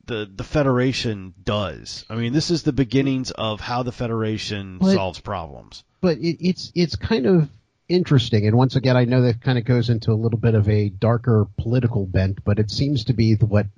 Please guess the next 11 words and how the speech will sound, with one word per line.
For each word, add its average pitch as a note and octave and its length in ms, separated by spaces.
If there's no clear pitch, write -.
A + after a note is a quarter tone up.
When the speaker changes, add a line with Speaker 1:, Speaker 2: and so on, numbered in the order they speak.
Speaker 2:
Star - 320
Trek A2 260
wants G#2 320
to G2+ 100
do B2 240
at F#2 100
the - 80
moment. F#2 340
So, D#3 240
because C#3 640
n-, E3 140